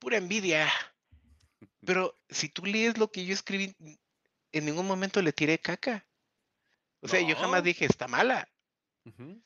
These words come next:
Speaker 1: Dije: "¿Te sobran quince millones de dólares?
Speaker 2: Ujú.
Speaker 1: Hazte una gran, gran mamada tú mismo". O
Speaker 2: Güey,
Speaker 1: sea
Speaker 2: me imagino, o sea, el término me, me llama mucho la atención.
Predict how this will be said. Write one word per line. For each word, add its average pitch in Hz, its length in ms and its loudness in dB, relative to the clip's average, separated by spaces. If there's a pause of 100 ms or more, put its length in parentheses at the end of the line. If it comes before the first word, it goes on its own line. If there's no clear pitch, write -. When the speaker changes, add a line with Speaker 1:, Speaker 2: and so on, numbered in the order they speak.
(100)
Speaker 1:
Dije: 131 160 -2
"¿Te - 140 -4
sobran 202 300 -2
quince 196 280 -2
millones 139 380 0
de 107 60 2
dólares? 131 500 0 (560)
Speaker 2:
Ujú. 113 140 -16 (280)
Speaker 1:
Hazte - 260 -6
una 240 200 0 (200)
gran, 190 380 2
gran 180 300 0
mamada 202 340 0
tú - 160 -8
mismo". 233 540 -4 (1300)
O - 40 -14
Speaker 2:
Güey, 196 320 6
Speaker 1:
sea - 40 -8
Speaker 2:
me 147 120 -4
imagino, 160 720 -6
o - 60 -10
sea, 170 260 -4
el 151 180 -10
término 175 420 -6
me, 143 280 -8
me 135 200 -8
llama 156 240 -4
mucho 170 360 -4
la 131 160 -2
atención. 107 640 -4